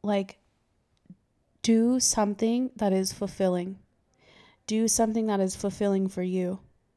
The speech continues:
And don't be afraid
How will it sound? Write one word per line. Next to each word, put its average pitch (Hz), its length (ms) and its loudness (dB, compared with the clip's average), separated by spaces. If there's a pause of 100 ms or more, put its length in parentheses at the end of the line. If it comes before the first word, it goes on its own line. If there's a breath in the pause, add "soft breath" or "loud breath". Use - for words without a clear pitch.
(680 soft breath)
And 208 460 2 (1040)
don't 220 540 6
be 220 300 2
afraid 202 640 0